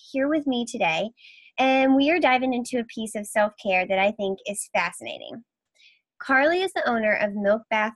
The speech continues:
Goddess, and she gives women an outlet to express themselves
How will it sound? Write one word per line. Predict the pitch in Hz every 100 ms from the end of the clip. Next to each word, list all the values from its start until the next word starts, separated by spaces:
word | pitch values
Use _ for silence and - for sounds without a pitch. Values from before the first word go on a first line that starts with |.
| -
Goddess, | 170 165 95 208 - _ -
and | 226
she | 233 247
gives | 233 269 277
women | 247 226 214
an | 190 -
outlet | 226 - 185 - _ -
to | 214
express | - - 220 233
themselves | - 330 - 202 170 165 208